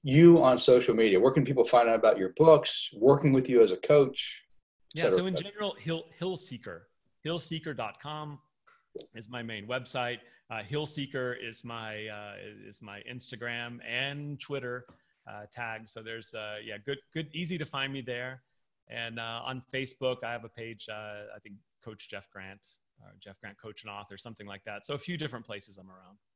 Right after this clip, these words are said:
Speaker 1: Nice. Now, usually we just kinda close out by saying, "Thank you, Jeff, for coming on, blah, blah, blah." But we're gonna do a little differently. You're gonna play us some music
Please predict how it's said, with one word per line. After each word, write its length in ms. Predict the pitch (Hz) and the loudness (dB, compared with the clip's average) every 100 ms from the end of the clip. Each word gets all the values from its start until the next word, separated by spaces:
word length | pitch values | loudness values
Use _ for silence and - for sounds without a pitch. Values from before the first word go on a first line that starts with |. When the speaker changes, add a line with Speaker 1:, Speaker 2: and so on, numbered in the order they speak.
| _ _ - | _ _ -10
Speaker 1:
Nice. 280 | - - - - - _ | -10 -10 -18 -20 -20 _
Now, 460 | 117 117 113 101 - _ _ _ | 6 8 8 6 0 _ _ _
usually 460 | 117 123 190 151 139 | -8 2 4 4 2
we 80 | 123 | 2
just 160 | 113 | 0
kinda 160 | 143 123 | 0 0
close 360 | - 135 123 117 | 2 4 6 8
out 220 | 120 117 | 8 8
by 60 | 101 | 4
saying, 280 | 113 107 | 0 -2
"Thank 260 | 98 143 147 | 0 0 0
you, 80 | 135 | -2
Jeff, 360 | - 123 127 | 6 6 6
for 80 | - | 2
coming 320 | - 127 127 | -2 0 2
on, 280 | 123 120 120 | 4 4 4
blah, 180 | 107 120 | 4 6
blah, 120 | 123 | 6
blah." 260 | 117 120 - 170 | 6 6 8 12
But 320 | 214 156 - 131 | 12 12 2 -4
we're 80 | 151 | 0
gonna 160 | 202 | 2
do 100 | 147 | 4
a 60 | 139 | 6
little 160 | 131 | 4
differently. 320 | 120 127 98 101 | 2 0 -2 0
You're 80 | |
gonna 140 | 135 135 | 0 2
play 180 | - 120 | 8 8
us 140 | - | 8
some 120 | 101 | -2
music 560 | 104 127 127 101 123 | 0 2 4 4 2